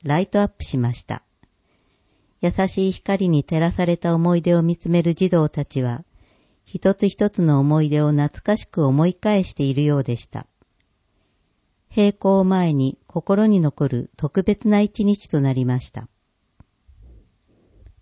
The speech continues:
写真二枚。一、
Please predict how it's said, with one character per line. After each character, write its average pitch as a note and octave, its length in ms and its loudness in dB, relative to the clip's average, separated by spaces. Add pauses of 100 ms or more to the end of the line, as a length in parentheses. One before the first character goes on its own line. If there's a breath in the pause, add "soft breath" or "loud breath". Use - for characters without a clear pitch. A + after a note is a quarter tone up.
(240)
写 F#3 200 -4
真 F#3+ 460 0
二 F3+ 140 2
枚。 C3 260 0 (880)
一、 D#3+ 460 -6